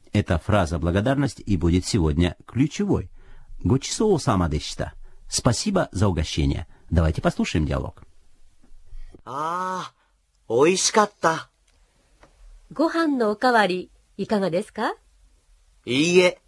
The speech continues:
Speaker 2: моу онака иппай десу. Гочисоо сама дешита.
Speaker 1: Посмотрим, о чем был диалог. Иванов был счастлив после того, как с большим удовольствием отведал темпура, поэтому он не мог не похвалить хозяйку.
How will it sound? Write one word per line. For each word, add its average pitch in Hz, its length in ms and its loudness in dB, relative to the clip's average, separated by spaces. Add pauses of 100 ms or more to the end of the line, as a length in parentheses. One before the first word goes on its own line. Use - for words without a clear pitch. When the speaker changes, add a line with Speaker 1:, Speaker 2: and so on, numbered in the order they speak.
(640)
Speaker 2:
моу 123 400 6
онака 143 420 0
иппай 160 440 0
десу. 185 300 0 (840)
Гочисоо 180 520 2
сама 185 260 0
дешита. 165 380 -2 (2500)
Speaker 1:
Посмотрим, 110 580 0
о 95 100 0
чем 107 280 0
был 110 180 0
диалог. 165 440 0 (600)
Иванов 202 380 4
был 175 180 0
счастлив 135 640 -2
после 113 260 0
того, 147 200 2
как 143 180 -2
с 87 60 -4
большим 123 380 0
удовольствием 135 600 0
отведал 131 720 0
темпура, 87 540 0 (200)
поэтому 95 520 0
он 110 200 2
не 135 120 4
мог 147 260 0
не 90 80 2
похвалить 110 460 0
хозяйку. 104 520 -2